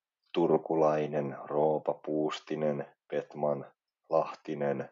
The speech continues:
Eljanko, Gardiner, Christopher. Et kyllä tää ihan kunnosta hyökkäistä on. Et, mut mä en, no joo, se pakisto on mennyt eteenpäin, mut mä en oo varma, että onko se mennyt tarpeeksi eteenpäin.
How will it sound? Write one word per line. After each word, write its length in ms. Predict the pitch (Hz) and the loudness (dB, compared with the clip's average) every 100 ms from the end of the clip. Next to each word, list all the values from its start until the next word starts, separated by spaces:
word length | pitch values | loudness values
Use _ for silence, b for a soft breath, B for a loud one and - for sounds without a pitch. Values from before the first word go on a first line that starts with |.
| _ _ | _ _
Eljanko, 800 | 73 76 73 73 69 69 - - - | -2 0 2 0 -2 -2 -4 -4 0
Gardiner, 800 | 76 73 - - 71 69 69 - - - | 2 2 -2 -6 -6 -2 -2 -4 -12 -12
Christopher. 840 | 78 78 76 - 69 - 71 69 - b b b b - | -8 -2 -2 -2 -6 -4 -4 -4 -6 b b b b -20
Et 80 | - | 2
kyllä 160 | 85 | 4
tää 180 | 78 73 | 8 8
ihan 200 | 71 80 | 6 0
kunnosta 520 | - 101 82 73 - | 2 4 4 2 0
hyökkäistä 720 | 65 73 71 - 57 55 - 60 | 2 4 2 2 -2 -2 -4 -2
on. 180 | 65 - B B B B B B B B B B _ _ - | -2 -4 B B B B B B B B B B _ _ -6
Et, 220 | - _ _ _ _ _ _ _ _ - | -6 _ _ _ _ _ _ _ _ -18
mut 180 | - - | -16 -2
mä 100 | - | 4
en, 240 | 110 - - - - B B B B B B B B B B _ | 4 4 -6 -12 -10 B B B B B B B B B B _
no 120 | - 113 | -4 8
joo, 220 | 120 92 | 10 10
se 160 | 87 107 | 8 2
pakisto 460 | - 127 120 - | 2 2 0 6
on 80 | 90 | 6
mennyt 380 | 90 85 82 71 | 6 4 2 2
eteenpäin, 640 | 87 85 78 67 - - - | 0 0 0 0 0 -2 -2
mut 180 | 76 | -4
mä 140 | - 92 | 2 4
en 100 | 90 | 4
oo 140 | 85 | 6
varma, 340 | 90 87 73 71 | 8 8 6 4
että 140 | 76 | 0
onko 100 | 78 | -2
se 100 | - | -4
mennyt 240 | 71 71 | -8 -8
tarpeeksi 560 | - 67 - - - - | -4 -4 -4 -8 -10 -14
eteenpäin. 540 | - - - - - | -10 -10 -10 -12 -14